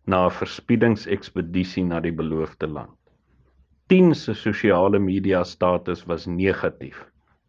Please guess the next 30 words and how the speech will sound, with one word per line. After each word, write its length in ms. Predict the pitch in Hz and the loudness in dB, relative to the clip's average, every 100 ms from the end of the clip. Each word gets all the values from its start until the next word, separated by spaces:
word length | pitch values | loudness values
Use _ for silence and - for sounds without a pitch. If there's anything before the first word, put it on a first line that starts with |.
| - | -2
en 240 | 95 90 | -2 -2
twee 240 | - 107 92 | 2 4 4
was 180 | 82 | 0
positief. 680 | - 82 78 67 - - - _ _ _ _ _ _ _ _ _ _ | -6 -8 -8 -12 -18 -20 -20 _ _ _ _ _ _ _ _ _ _
Die 140 | 107 92 | -10 0
tien 220 | 135 135 | 6 8
manne 400 | 110 98 104 92 | 8 6 4 2
het 200 | 78 90 | -2 -6
toe 140 | - 92 | 0 0
'n 60 | |
slegte 720 | 90 - 127 127 - - 113 98 | 0 -4 -2 -2 -2 -2 -2 -2
gerug, 680 | - 92 87 87 - - _ - - - _ | -2 -2 2 0 0 -10 _ -20 -20 -20 _
miskien 360 | - - 196 214 | -8 2 4 4
vandag 640 | 202 143 120 131 - - - | 4 4 4 4 0 -16 -8
dalk 320 | 95 110 117 | 2 2 4
beter 320 | 107 110 120 | 2 2 2
bekend 420 | 107 101 120 110 107 | -2 -2 -2 -2 -2
as 120 | - | -6
fopnuus, 800 | - 143 - 87 80 - - - _ _ _ _ - | 0 2 2 -4 -10 -12 -20 -20 _ _ _ _ -2
onder 220 | 101 98 | 2 4
die 140 | 104 | 4
Israeliete 600 | 95 - 92 90 92 92 | 0 0 0 2 -2 -4
versprei 680 | - 95 - - - 82 62 | -6 -10 -12 -4 0 2 0
oor 140 | - 92 | 0 2
die 120 | 92 | 2
land. 360 | 90 85 76 - - _ _ _ _ - | 2 0 -2 -12 -20 _ _ _ _ -2
En 280 | 104 95 87 | 0 2 2
dit 260 | 117 165 | 2 2
het 200 | 175 165 | -2 -4
gelei 680 | - - 101 95 92 85 | -4 -4 0 2 2 0